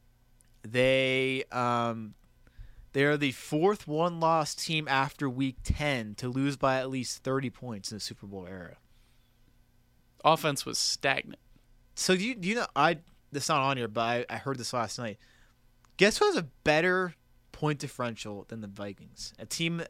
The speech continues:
Speaker 1: that is coached, well, it's gonna give it away, coached by a former coach of the Eagles.
Speaker 2: Ooh. Uh, the Chiefs?
Speaker 1: No.
Speaker 2: That would be it.
Speaker 1: No.
Speaker 2: Oh, Bills?
Speaker 1: No.
Speaker 2: <laughs> Give me a hint.
Speaker 1: Think Super Bowl.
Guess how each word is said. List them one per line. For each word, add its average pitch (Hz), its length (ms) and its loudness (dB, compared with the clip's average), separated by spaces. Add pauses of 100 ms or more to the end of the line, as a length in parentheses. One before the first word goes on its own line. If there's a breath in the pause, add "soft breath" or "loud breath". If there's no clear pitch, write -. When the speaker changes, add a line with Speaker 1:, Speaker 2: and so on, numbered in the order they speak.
(240)
Speaker 1:
that 135 320 0 (300)
is 131 140 -6
coached, - 400 -2 (140)
well, 101 200 -10
it's 120 240 -8
gonna 113 100 -6
give 104 120 -6
it 101 40 -10
away, 101 220 -8 (340 soft breath)
coached 143 360 -2
by 131 240 2
a 113 100 -2
former 123 320 -10
coach 107 260 -10
of 92 60 -14
the 90 60 -12
Eagles. - 400 -18 (920)
Speaker 2:
Ooh. 131 460 -2 (220)
Uh, 131 560 4
the 123 60 -14
Chiefs? - 460 -8 (160)
Speaker 1:
No. 98 380 -12 (240)
Speaker 2:
That 131 100 4
would 123 120 -2
be 123 140 -4
it. 127 300 -6 (120)
Speaker 1:
No. 104 380 -10 (400 soft breath)
Speaker 2:
Oh, 170 300 6
Bills? 185 480 -2 (160)
Speaker 1:
No. 123 880 -4 (220)
Speaker 2:
<laughs> 151 260 0
Give 196 120 0
me 202 80 2
a 160 160 2
hint. 131 100 -2
Speaker 1:
Think 175 140 0
Super 190 380 -2
Bowl. 107 460 -2